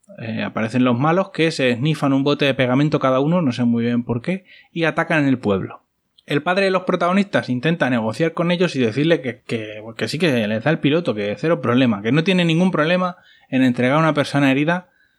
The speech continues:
pero que por favor que lo cojan y que se vayan y no molesten. Pero a los malos,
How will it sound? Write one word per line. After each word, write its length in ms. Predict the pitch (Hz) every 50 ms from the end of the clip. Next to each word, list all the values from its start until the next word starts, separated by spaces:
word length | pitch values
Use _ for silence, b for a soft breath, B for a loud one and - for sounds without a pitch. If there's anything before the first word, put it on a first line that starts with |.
| _ _ _
pero 240 | - 139 135 131 120
que 100 | 131 127
por 180 | 120 131 123
favor 260 | 120 - 123 135 151 -
que 100 | 156 127
lo 120 | 113 101
cojan 460 | - 139 143 - 165 160 175 196 196 -
y 240 | - 135 120 117 107
que 340 | 110 120 110 104 104 104 98
se 160 | - 117 113
vayan 320 | 113 135 156 165 175 170 156
y 180 | 127 117 110
no 140 | 110 127 127
molesten. 600 | 120 110 104 107 104 - - 107 101 117 - _ _ _ _ _ _ _ _ _ _ _ _ _ _ _ _
Pero 300 | - 180 185 190 196 202
a 40 | 196
los 180 | 185 143 107 123
malos, 500 | 156 170 170 175 180 180 180 - -